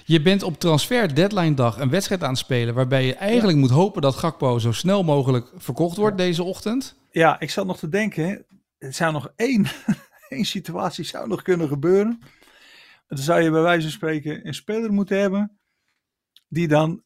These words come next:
Speaker 2: een overtreding maakt op Gakpo, dat hij niet zwaar geblesseerd raakt,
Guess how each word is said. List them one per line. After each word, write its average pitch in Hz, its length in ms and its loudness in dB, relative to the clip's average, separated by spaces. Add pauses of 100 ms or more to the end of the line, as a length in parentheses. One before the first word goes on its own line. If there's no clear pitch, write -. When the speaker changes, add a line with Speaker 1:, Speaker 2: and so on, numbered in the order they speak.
Speaker 2:
een 156 140 -2
overtreding 180 580 -2
maakt 208 220 -2
op - 100 -14
Gakpo, 208 540 -4
dat 147 220 -4
hij 147 160 -12 (400)
niet 202 200 2
zwaar 185 300 0
geblesseerd 214 500 -6
raakt, 208 360 -6